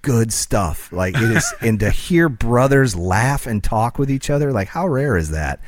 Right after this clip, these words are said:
Speaker 2: Yeah.
Speaker 1: You know, where brothers don't, like, you know, have all these, like, angry feelings towards each other. I don't know what,
Speaker 2: Right,
Speaker 1: it's, what it is, what
Speaker 2: exactly.
Speaker 1: makes me think that, but,
Speaker 2: <laughs>
Speaker 1: um,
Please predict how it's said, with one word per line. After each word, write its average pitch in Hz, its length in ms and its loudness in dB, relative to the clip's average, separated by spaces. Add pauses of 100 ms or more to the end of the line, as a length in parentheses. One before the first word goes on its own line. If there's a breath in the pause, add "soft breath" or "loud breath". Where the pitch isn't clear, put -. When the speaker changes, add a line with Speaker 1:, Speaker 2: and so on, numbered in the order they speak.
(300 loud breath)
Speaker 2:
Yeah. 95 160 -8
Speaker 1:
You 92 60 0
know, 95 200 4
where 90 120 2
brothers 98 460 0
don't, 95 200 0
like, 85 200 -2 (120)
you 95 220 -4
know, 78 180 -2 (140)
have 107 220 -2
all 98 160 4
these, 87 200 -2
like, 78 240 -6 (1300 loud breath)
angry 113 440 0
feelings 120 500 2
towards 123 300 2
each 123 160 0
other. 117 200 4
I 120 120 6
don't 123 140 4
know 98 140 4
what, 123 100 4
Speaker 2:
Right, 120 240 4
Speaker 1:
it's, 107 200 4
what - 20 4 (100)
it 104 80 6
is, 101 120 0
what 95 120 4
Speaker 2:
exactly. 92 40 0
Speaker 1:
makes 95 220 0
me 98 80 2
think 82 300 0
that, 69 200 -2
but, 69 340 -6
Speaker 2:
<laughs> - 0 -
Speaker 1:
um, 76 300 -6